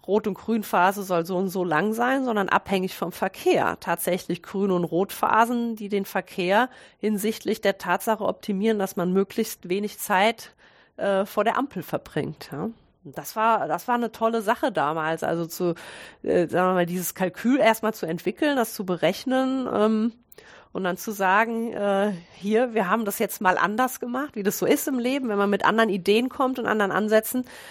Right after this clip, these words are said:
ähm, dann hat man's erstmal schwer, weil alle sagen,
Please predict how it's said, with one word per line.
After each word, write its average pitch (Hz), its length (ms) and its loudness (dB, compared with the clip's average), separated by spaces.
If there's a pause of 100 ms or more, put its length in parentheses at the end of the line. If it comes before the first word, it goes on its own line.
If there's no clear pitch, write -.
(280)
ähm, 202 380 2 (280)
dann 202 220 2
hat 214 140 0
man's 190 160 -2
erstmal 190 360 0
schwer, 208 440 0
weil 214 100 2
alle 202 180 0
sagen, 185 280 0